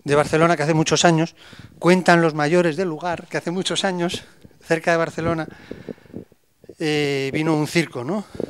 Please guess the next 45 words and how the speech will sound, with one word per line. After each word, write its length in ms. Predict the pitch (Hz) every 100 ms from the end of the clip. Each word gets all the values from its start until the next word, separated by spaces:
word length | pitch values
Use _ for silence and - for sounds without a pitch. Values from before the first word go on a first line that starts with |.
| - -
El 420 | - - - -
famoso 260 | 123 123 143
circo 360 | 147 - 139
mundial, 480 | 127 123 143 127 123
¿no? 80 | 175 - - - - - - - - - -
Y, 800 | - 175 160 160 151 143 147 240 _ -
y 140 | 165 147
justamente 480 | 185 185 180 185
la 140 | 170 160
tarde 480 | 175 180 180 180 175
en 80 | 175
la 100 | 170
que 60 |
el 80 | 160
circo 220 | 185 175
estaba 180 | 156 165
ya 80 | 170
preparando 500 | 170 165 165 170 165
la 120 | 160
gran 200 | 156 165
actuación 420 | 151 160 156 170
del 140 | 156 143
circo, 320 | 190 156 175 - - - - - - - -
pues 180 | 147 139
el 120 | 139
hombre 220 | 151 156
del 120 | 160 147
fuego 360 | 170 160 170 - - - - - - - - - - 208 190 156 190
hizo 220 | 151 156
prácticas 400 | 170 175 180 175 170
y 60 |
se 100 | 156
le 120 | 131
fue 200 | 127 147
el 80 | 135
fuego. 340 | 123 131 117 - - - - - - -
Y 60 | 156
entonces 380 | 143 156 151 165
provocó 420 | - 147 143 147
un 100 | 156
incendio 360 | 151 170 156 156
en 100 | 143
el 60 |
circo, 260 | 170 - 127
¿no? 140 | 190